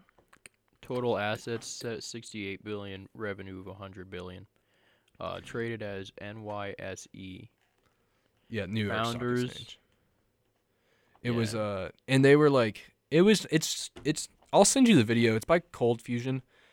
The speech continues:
Speaker 1: I
Speaker 2: Um,
Speaker 1: love stories like that.
Speaker 2: Yeah, and, <laughs> and what was really messed
Speaker 1: See
Speaker 2: up
Speaker 1: this guy, Kenneth Lay.
Speaker 2: Yeah, and, uh,
Speaker 1: Probably
Speaker 2: Jeff
Speaker 1: buddies
Speaker 2: Skilling.
Speaker 1: with, with the
Speaker 2: But
Speaker 1: Bush
Speaker 2: yep,
Speaker 1: brothers.
Speaker 2: yep, he was.
Speaker 1: Yeah.
Speaker 2: Yeah, he was in with the
Speaker 1: The
Speaker 2: Bushes.
Speaker 1: Bush brothers, he's, the, the Bush brothers definitely involved in this guy.
Speaker 2: Yeah, no, I'll
Speaker 1: You wanna
Speaker 2: send
Speaker 1: say that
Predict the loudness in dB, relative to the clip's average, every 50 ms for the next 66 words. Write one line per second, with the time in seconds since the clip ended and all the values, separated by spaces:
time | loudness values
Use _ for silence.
0 | _ _ _ _ _ -14 -12 -8 -2 0 2 2 4 2 0 -2 -6 -12 -12 -12
1 | -12 -14 -16 -16 -16 -16 -16 -16 -16 -16 -16 -16 -8 0 4 6 8 8 8 6
2 | 4 4 6 8 8 8 8 6 2 -2 -6 _ -2 0 6 8 10 10 10 8
3 | 8 10 10 10 10 8 2 2 6 6 8 8 8 8 6 4 4 4 4 4
4 | 4 2 -2 -8 -8 -8 -8 -8 -10 -12 -10 -10 -10 -8 -6 -4 -2 -2 -2 -2
5 | -4 -4 -8 _ _ _ -12 -8 -4 -2 -2 -2 -2 -4 -6 _ -12 -6 -2 -2
6 | -2 -2 -4 -6 -8 -8 -4 -2 -2 -2 -2 0 2 2 2 2 2 4 6 8
7 | 8 6 6 4 0 -2 -2 -4 -16 -20 -20 _ -20 -20 -20 -20 -20 -14 -6 -4
8 | -4 -2 -2 -4 -6 0 2 2 2 2 0 4 8 10 10 10 8 6 -2 0
9 | 2 2 2 2 2 0 0 2 2 2 2 2 6 8 10 12 12 12 12 12
10 | 12 10 10 6 4 2 2 2 2 2 -2 -2 -2 -6 -6 -4 -2 -2 0 4
11 | 8 8 8 8 8 4 4 6 6 6 6 6 4 4 6 4 2 0 2 6
12 | 8 8 8 8 8 10 10 10 10 10 8 8 8 8 8 8 10 8 8 8
13 | 8 4 2 4 4 6 6 6 4 2 -2 -2 -2 -2 0 0 0 0 0 -2
14 | 2 6 6 6 6 6 6 4 4 4 4 6 8 10 10 12 12 10 10 10
15 | 10 6 8 6 8 10 10 10 10 10 8